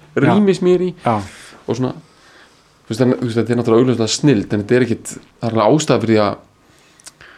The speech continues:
Speaker 2: fólk vill síðan bara búa í íbúðum, sko.
Speaker 1: Já, já, já, já. Líka
Speaker 2: Þetta
Speaker 1: við sig, sko.
Speaker 2: Að ég er alltaf með einhverja, einhverja sturlaða hugmynd um það, sko, að, þú veist, bara búa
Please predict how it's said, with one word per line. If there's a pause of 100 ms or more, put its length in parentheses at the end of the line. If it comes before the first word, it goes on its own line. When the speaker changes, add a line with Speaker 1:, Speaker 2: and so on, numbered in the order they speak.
(200)
Speaker 2:
fólk
vill
síðan
bara (340)
búa
í
íbúðum,
sko.
Speaker 1:
Já,
já,
já,
já. (880)
Líka
Speaker 2:
Þetta
Speaker 1:
við
sig,
sko. (160)
Speaker 2:
Að
ég
er
alltaf
með
einhverja, (100)
einhverja
sturlaða
hugmynd
um
það,
sko,
að,
þú
veist, (120)
bara
búa